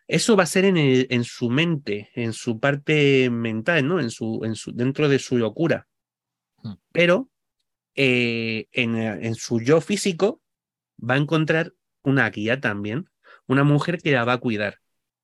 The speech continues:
Speaker 1: Es, y que no es otra, se presenta aquí como Larisa, ha cambiado el nombre, pero es Cesari. Es la, mm,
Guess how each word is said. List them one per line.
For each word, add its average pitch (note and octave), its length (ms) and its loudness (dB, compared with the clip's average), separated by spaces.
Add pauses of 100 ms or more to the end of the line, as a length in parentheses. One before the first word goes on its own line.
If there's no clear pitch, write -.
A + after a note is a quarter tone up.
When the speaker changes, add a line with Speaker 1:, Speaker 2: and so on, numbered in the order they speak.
(880)
Speaker 1:
Es, C#3+ 420 0 (260)
y A2+ 120 -2
que A2+ 120 -2
no C3 120 4
es C3+ 120 0
otra, D#3 360 0 (460)
se C3 160 -2
presenta C3 380 0
aquí D3+ 180 -4
como B2 220 -2
Larisa, D3 480 -2
ha A#2 80 -2
cambiado A2+ 460 -2
el A2 100 -4
nombre, G3+ 380 -2 (400)
pero A#2 180 0
es C#3+ 140 0
Cesari. G#2 480 -4 (920)
Es A#2+ 280 2
la, A#2 680 2
mm, G2+ 340 -10